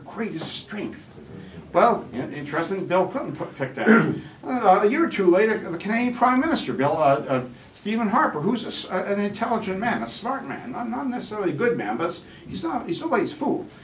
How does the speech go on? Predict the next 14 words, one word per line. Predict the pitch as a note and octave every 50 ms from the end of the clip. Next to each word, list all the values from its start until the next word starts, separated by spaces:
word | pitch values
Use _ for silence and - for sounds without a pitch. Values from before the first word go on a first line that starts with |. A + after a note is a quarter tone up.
| - - - -
He | - C4 C4+
tells | - - C#4 B3 - E3
the | E3+
United | E3+ E3+ E3+ E3+ E3+ G3 G3+
Nations | F#3 F3+ G3 F#3+ - G3 F3+ -
Conference | - - F3+ F#3 F#3 F#3 - F#3+ - -
in | D3+ B2+ A2+
Vancouver | C3+ C#3 C#3 D#3 C#3+ D3 F#3+ G3+ G3 G#3+ G3 F#3 - - - - - - -
that | D3+ C#3+ - -
diversity | E3+ D3+ C3+ - - C4 D4 D#4 D4+ - - - - - - - - - - - - - - - -
is | G3 F3+ -
Canada's | - - - - B3 B3 G#3 E3 D3+ A#2+ A2+ G#2+ G2
greatest | - - - D3+ A3+ A#3+ G3+ F#3 - -
strength. | - - E3+ - - - -